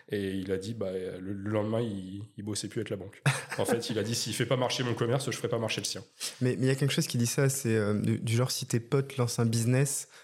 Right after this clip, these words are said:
Speaker 2: va chez eux, paye plus cher, limite. Je crois que c'est, je, je sais plus où j'ai entendu ça, mais, euh, mais qui marche beaucoup dans la culture orientale. C'est, euh, si ton cousin lance un business,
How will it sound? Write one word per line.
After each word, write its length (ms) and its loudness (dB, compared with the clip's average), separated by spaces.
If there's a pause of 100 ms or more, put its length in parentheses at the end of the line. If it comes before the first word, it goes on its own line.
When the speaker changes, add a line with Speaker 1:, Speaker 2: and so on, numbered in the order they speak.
Speaker 2:
va 280 4
chez 360 2
eux, 100 4
paye 240 4
plus 200 0
cher, 300 4
limite. 400 0 (280)
Je 60 -16
crois 100 2
que 60 -6
c'est, 240 2
je, 160 4
je 100 4
sais 160 0
plus 160 0
où 60 6
j'ai 60 4
entendu 280 4
ça, 200 0
mais, 200 4
euh, 140 4 (360)
mais 80 2
qui 120 0
marche 120 4
beaucoup 180 0
dans 60 4
la 60 2
culture 300 -2
orientale. 560 2 (260)
C'est, 260 0
euh, 160 4
si 160 -6
ton 140 0
cousin 360 4
lance 220 2
un 60 4
business, 520 2